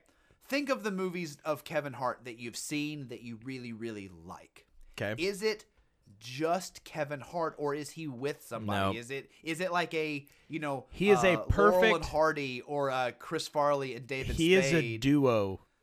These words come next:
Speaker 2: He's a member
Speaker 1: No.
Speaker 2: of a duo. It
Speaker 1: You're
Speaker 2: needs to be he needs to Shane Black every movie.
Speaker 1: You're thinking that he plays best off of other people.
Speaker 2: Yep.
Speaker 1: I mean,
Speaker 2: I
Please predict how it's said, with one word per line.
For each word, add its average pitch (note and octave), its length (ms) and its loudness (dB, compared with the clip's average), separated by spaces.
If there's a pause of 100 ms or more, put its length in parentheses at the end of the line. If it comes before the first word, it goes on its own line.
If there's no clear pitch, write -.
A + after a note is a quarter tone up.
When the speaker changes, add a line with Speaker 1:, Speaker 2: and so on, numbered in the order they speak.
(580)
Speaker 2:
He's C3+ 260 0
a C3 60 0
member B2+ 480 -4
Speaker 1:
No. C3 60 2
Speaker 2:
of B2+ 80 -2
a C3 60 0
duo. F#2 440 0
It F#2+ 120 -4
Speaker 1:
You're C3+ 120 0
Speaker 2:
needs C#3 180 -6
to D#3 100 -2
be A#2 520 0 (180)
he D#3 80 -2
needs E3+ 240 0
to C3+ 100 0
Shane D3+ 360 -2
Black C3 320 2
every C3 240 2
movie. F#2 260 -2
Speaker 1:
You're F3 100 2
thinking F#3+ 360 -2
that D#3+ 140 -6
he D#3+ 140 -8
plays C#3+ 440 -6
best B2+ 360 -4
off A2+ 280 -6
of A2 100 -10
other G2+ 280 -8
people. G2+ 260 -8
Speaker 2:
Yep. G#2 200 2 (640)
Speaker 1:
I G3+ 100 4
mean, A#2 80 4
Speaker 2:
I A#2 40 4